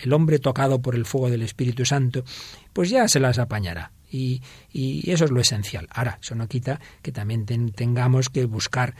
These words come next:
métodos, tengamos que buscar nuevas expresiones, como es la propia Radio María, sin ir más lejos, como es usar el cine, que aquí hacemos mucho, y yo he aprendido de otras personas. En fin, en todas las, eh, dimensiones de la cultura podemos encontrar métodos que, que nos sirvan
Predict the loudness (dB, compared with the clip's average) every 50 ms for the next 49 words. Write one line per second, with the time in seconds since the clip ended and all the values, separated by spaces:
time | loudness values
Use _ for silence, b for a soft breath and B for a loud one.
0 | B B -2 -2 -2 0 2 2 2 2 2 0 -2 -4 -6 -6 -4 -4 -4 -4
1 | -4 -4 -6 -6 -6 -6 -6 -6 -6 -4 -4 -4 -4 -4 -4 -6 -4 -2 -2 0
2 | 0 0 0 -2 -4 -6 -8 -6 -6 -8 -10 -10 -10 -10 -10 -10 -12 -10 -10 -10
3 | -10 -10 -10 -4 -2 0 0 0 -2 -4 -8 -6 -6 -4 -4 0 2 2 2 2
4 | 0 -2 -4 B B B -4 0 2 2 2 2 0 -2 -4 -4 -4 -2 0 2
5 | 4 4 4 2 0 -2 -6 -6 -6 -8 -8 -8 -8 -8 -8 -4 0 2 2 2
6 | 2 2 0 0 0 -2 B B B B B -10 -8 -6 -6 -6 -8 -8 -8 -6
7 | -6 -4 -4 -4 -4 -6 -6 -8 -10 -12 -12 -12 -10 -6 -2 0 2 4 4 4
8 | 2 0 B B B B B B B B -2 0 2 2 2 0 -2 -2 -2 0
9 | 2 4 4 4 4 4 2 2 2 0 0 0 -2 -4 B B B B B B
10 | B B -6 -4 -2 -2 -2 -4 -6 -6 -6 -4 -2 0 0 0 2 2 4 4
11 | 4 4 4 2 0 -2 -2 -2 -2 -2 -2 -2 -2 -2 0 0 0 0 2 0
12 | 0 0 0 0 0 0 -2 -2 -2 -2 0 2 2 2 2 2 0 0 0 0
13 | -2 -4 -6 -8 -8 -6 -6 -6 -6 -6 -6 -4 -2 2 4 4 4 4 2 0
14 | -4 -6